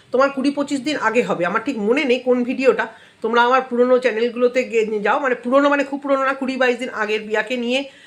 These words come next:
করা ভিডিও। তো সেখানে এই কমেন্টটা কেন আসবে?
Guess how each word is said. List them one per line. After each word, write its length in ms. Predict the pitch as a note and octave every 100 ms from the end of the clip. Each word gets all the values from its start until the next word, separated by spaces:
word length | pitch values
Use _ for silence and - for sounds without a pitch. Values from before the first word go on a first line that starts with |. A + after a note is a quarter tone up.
| - -
করা 220 | A3 A3+
ভিডিও। 420 | F3+ F3+ E3 C#3+ - _ _ _ _ - _ _ _ _ _ _ _ _ _ _ _ _
তো 60 | F#3+
সেখানে 340 | B3+ C#4 D4
এই 60 | C#4+
কমেন্টটা 380 | B3 B3+ B3+
কেন 300 | A#3 F#3+ F3+
আসবে? 340 | D#3 C#3 -